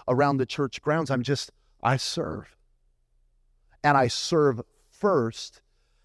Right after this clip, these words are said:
and my team has a clear-cut example of my expectations, not just because I communicated it, but because I lived it. And so they know it's a big deal.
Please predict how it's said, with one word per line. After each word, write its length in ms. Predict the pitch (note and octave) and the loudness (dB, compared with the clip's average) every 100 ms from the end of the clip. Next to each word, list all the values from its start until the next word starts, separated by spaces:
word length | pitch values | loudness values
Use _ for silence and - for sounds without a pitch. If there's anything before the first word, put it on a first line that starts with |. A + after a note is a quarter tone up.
| _ - | _ -4
and 160 | C3+ | -2
my 180 | B2+ A#2+ - | 0 -2 -6
team 480 | - F3 D#3+ A#2 A2+ | -6 -2 -2 -2 -6
has 280 | - C3+ - | -4 -4 -2
a 120 | A2 | -4
clear-cut 1400 | - - - E3 F#3+ F#3+ F#3+ - _ _ - - E3 - _ _ _ - | -6 -12 -2 0 2 0 -2 -8 _ _ -6 0 0 0 _ _ _ -6
example 840 | C#3 B2+ A#2+ G#2 E3+ F3+ E3+ C3 - | -6 -6 -10 -2 0 0 -2 -4 -2
of 100 | C3 | -2
my 220 | B2+ B2 - | 0 -2 -2
expectations, 960 | D#3+ - - C#3+ - - D#3+ - A#2+ - _ - | -4 -4 -4 -4 -2 -4 -4 -2 -6 -8 _ -12
not 240 | C3+ D#3+ - | -2 0 0
just 240 | A#3+ - | -6 -4
because 280 | G3 F3 C#3+ | -2 0 2
I 100 | B2 | 0
communicated 720 | - C3+ D#3+ G3 - C3+ A#2+ | -2 -2 0 0 -2 -2 0
it, 100 | A#2+ | -2
but 140 | B2 A#2 | -2 -4
because 260 | A2+ B2 | -4 -4
I 120 | G#2 | -4
lived 280 | G#2 E3+ F#3+ | -2 -2 -2
it. 140 | - - _ _ _ _ _ _ _ _ _ _ _ _ _ _ _ _ _ _ _ _ _ | -6 -12 _ _ _ _ _ _ _ _ _ _ _ _ _ _ _ _ _ _ _ _ _
And 100 | C3 | -6
so 160 | - E3+ | -2 0
they 140 | D#3 | 2
know 200 | D#3 D#3+ | 2 0
it's 140 | A3 - | -2 -4
a 60 | |
big 240 | G#2+ A#2 - | -4 -6 -4
deal. 300 | G#2 F2+ | -8 -8